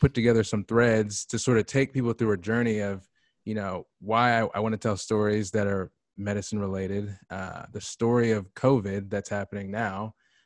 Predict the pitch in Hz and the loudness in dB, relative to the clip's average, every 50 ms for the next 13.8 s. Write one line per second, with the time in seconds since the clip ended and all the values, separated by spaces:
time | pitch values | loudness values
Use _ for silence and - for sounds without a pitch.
0 | _ _ - 95 95 95 90 87 - - 98 107 110 110 107 104 110 117 120 113 | _ _ -12 -10 -10 -8 -10 -10 -10 -8 -6 -4 -4 -4 -2 -2 0 0 0 0
1 | 113 107 - - 117 110 101 104 110 113 - - 110 101 107 110 104 104 95 90 | -2 -4 -2 -4 -4 -2 -2 -2 -2 -4 -4 -6 -6 -4 -4 -2 -2 -4 -4 -2
2 | 107 104 101 - 95 - - - 110 107 104 101 101 101 101 101 98 - - - | -4 -4 -4 -6 -10 -10 -6 -4 -2 -2 -2 -2 -2 -4 -4 -6 -8 -10 -14 -20
3 | _ _ _ _ _ _ _ - 101 101 101 104 107 107 104 107 104 101 101 98 | _ _ _ _ _ _ _ -10 -8 -6 -4 -2 -2 -2 -2 -2 -2 -4 -4 -6
4 | 90 98 107 - 147 139 110 101 98 104 113 123 123 - 117 104 101 95 95 - | -6 -8 -6 -6 -4 -4 -4 -4 -2 0 0 0 -2 -2 -4 -4 -4 -4 -2 0
5 | 101 104 - - 95 101 101 98 98 95 95 - - - - _ _ _ - - | 0 0 0 0 -2 -4 -2 -2 -4 -4 -8 -10 -14 -16 -18 _ _ _ -6 -6
6 | 107 - 139 139 135 120 101 - 123 127 123 117 110 - 104 - 107 107 92 - | -2 2 4 4 4 4 2 2 2 4 4 2 0 -2 -2 -2 -2 -2 -4 -4
7 | - 117 110 107 104 101 - - - 113 98 92 - - - - - - _ _ | -2 0 0 0 0 -4 -6 -4 -2 -2 -2 -2 -4 -10 -16 -16 -16 -20 _ _
8 | _ _ _ _ _ - - 92 85 92 - - - 127 127 117 117 120 113 104 | _ _ _ _ _ -10 -8 -6 -6 -6 -6 -4 -2 0 2 2 2 2 0 -2
9 | 101 95 95 95 - _ _ _ _ - 107 113 110 - - 110 101 110 113 110 | -4 -6 -8 -10 -12 _ _ _ _ -8 -4 -4 -4 -2 -4 -4 -2 0 0 2
10 | 107 107 104 104 - 101 95 87 - 107 101 78 95 101 98 - - - - _ | 2 0 0 -2 -2 -4 -6 -6 -4 -6 -4 -4 -4 -6 -8 -10 -14 -16 -18 _
11 | _ - 110 110 101 90 - 101 113 113 - - 113 131 135 123 110 - - 117 | _ -10 -8 -8 -6 -4 -2 -2 -2 -2 -2 -4 -4 -2 -2 -2 -2 -2 -4 -4
12 | - 95 87 - - 104 104 104 101 - - _ - - - 120 117 113 113 110 | -4 -6 -8 -6 -4 -2 -2 -2 -4 -8 -12 _ -12 -6 -2 0 0 2 2 0
13 | 110 107 92 98 95 - - - 117 98 90 - - - - | 0 -2 -4 -6 -8 -10 -8 -4 -4 -4 -4 -6 -14 -20 -20